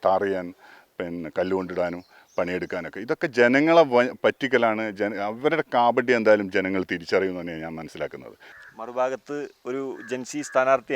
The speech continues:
Speaker 2: ആയതുകൊണ്ടാണോ ഇങ്ങനെ ഒരു ന്യൂജൻ ലുക്കിൽ?
Speaker 1: അങ്ങനെയല്ല, ഞാൻ ഇങ്ങനെ തന്നെയാണ്. ഈ നാട്ടുകാർക്ക് മുഴുവൻ അറിയാം, ഞാൻ ഇങ്ങനെ തന്നെയാണ് ഇവിടെ ജീവിക്കുന്നത്, ഇങ്ങനെ തന്നെയാണ് നടക്കുന്നത്. അത് ആ, അതിലൊരു മാറ്റം വരേണ്ട കാര്യം, വരുത്തേണ്ട കാര്യമില്ല.
Speaker 2: കൊട്ടിക്കലാശത്തോടടുത്തപ്പോൾ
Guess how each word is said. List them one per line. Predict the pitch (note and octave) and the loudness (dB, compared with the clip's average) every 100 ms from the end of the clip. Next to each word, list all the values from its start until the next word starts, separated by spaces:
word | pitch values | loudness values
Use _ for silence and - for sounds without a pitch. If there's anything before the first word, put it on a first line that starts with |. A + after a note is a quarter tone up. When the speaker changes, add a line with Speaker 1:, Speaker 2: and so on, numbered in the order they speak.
| A#2+ | 4
Speaker 2:
ആയതുകൊണ്ടാണോ | B2 B2+ C3+ C3 A#2 A#2+ A2+ | 6 4 0 2 4 4 0
ഇങ്ങനെ | A2 A2+ | -2 -6
ഒരു | G#2+ | -6
ന്യൂജൻ | A2 A#2 B2 A#2 | -8 -8 -8 -10
ലുക്കിൽ? | A2 A#2 G2 _ _ _ B2 | -10 -10 -12 _ _ _ -8
Speaker 1:
അങ്ങനെയല്ല, | C3 C#3+ A2+ E2+ - G#2+ | -4 -2 -2 -4 -12 0
ഞാൻ | B2 D#3 D#3 | 4 6 4
ഇങ്ങനെ | C#3 C#3+ | 2 2
തന്നെയാണ്. | C3 B2 G#2 C3 _ _ D#2+ | 2 0 -2 -6 _ _ -12
ഈ | G2+ | -2
നാട്ടുകാർക്ക് | G2 G2+ G#2 G#2 | -2 0 -2 -4
മുഴുവൻ | F2+ F#2 E2 | -8 -8 -10
അറിയാം, | C#2 C#2+ _ - | -10 -12 _ -16
ഞാൻ | F2 F2+ | -12 -10
ഇങ്ങനെ | F#2 G2+ | -10 -10
തന്നെയാണ് | F2+ F#2 F#2+ - _ _ - - - | -8 -10 -12 -18 _ _ -20 -20 -12
ഇവിടെ | F2 F2 - F2+ E2+ | -6 -4 -6 -12 -10
ജീവിക്കുന്നത്, | - F#2+ G2+ G2 F2 C3+ - | -8 -8 -8 -8 -8 -12 -16
ഇങ്ങനെ | D#2+ E2 D#2 | -14 -12 -12
തന്നെയാണ് | D#2+ E2 D#2 | -12 -12 -12
നടക്കുന്നത്. | - - D#2 - _ - - _ - G2 | -16 -16 -18 -18 _ -20 -20 _ -10 -4
അത് | A2 A2 A2 | -2 -2 0
ആ, | A2+ G2+ A2+ | 0 0 -2
അതിലൊരു | A2+ C3+ C3+ A#2+ | 0 2 2 4
മാറ്റം | A2+ B2 D3+ C#3+ _ A#2 | 4 6 4 0 _ 0
വരേണ്ട | A2+ A2 G2 | 2 0 0
കാര്യം, | G2 G#2 G#2 | 0 2 -2
വരുത്തേണ്ട | G2+ A#2 A2 F#2 | 0 0 0 0
കാര്യമില്ല. | G2+ G2 F2 - _ _ _ _ _ _ _ _ - | 0 0 -4 -10 _ _ _ _ _ _ _ _ -20
Speaker 2:
കൊട്ടിക്കലാശത്തോടടുത്തപ്പോൾ | B2 D#3+ D3 E3 D#3+ D#3 - D#3 C#3 A#2 B2+ A#2 | -16 -12 -6 -2 -2 -2 -2 0 2 2 0 0